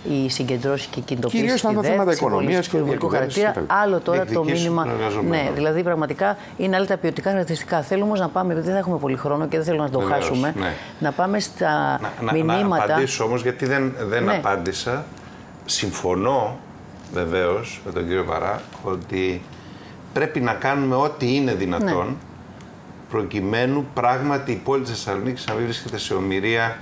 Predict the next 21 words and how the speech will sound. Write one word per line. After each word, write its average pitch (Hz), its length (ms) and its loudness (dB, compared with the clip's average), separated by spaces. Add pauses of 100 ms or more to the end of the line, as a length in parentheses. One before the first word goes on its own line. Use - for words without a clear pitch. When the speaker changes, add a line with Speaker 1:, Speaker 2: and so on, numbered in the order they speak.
(680)
Speaker 3:
πολλές 113 540 2 (100)
μέρες. 92 520 -2
Speaker 1:
Ναι. 135 140 0 (220)
Speaker 3:
Και 104 120 -2
αυτό 135 360 2
είναι 123 540 2
υπόθεση 101 920 -2 (480)
όλων 135 360 2
όσων 110 280 -2
διεκδικούν, 90 600 -2 (600)
είναι 123 200 0
υπόθεση 127 520 0
των 123 180 2
ίδιων 127 240 0
των 95 140 0
πολιτών, 92 600 -2 (760)
ε, 98 100 -2 (440)
είναι 131 200 0
υπόθεση 120 840 0 (260)
το-, 127 180 2 (300)
των 101 360 -2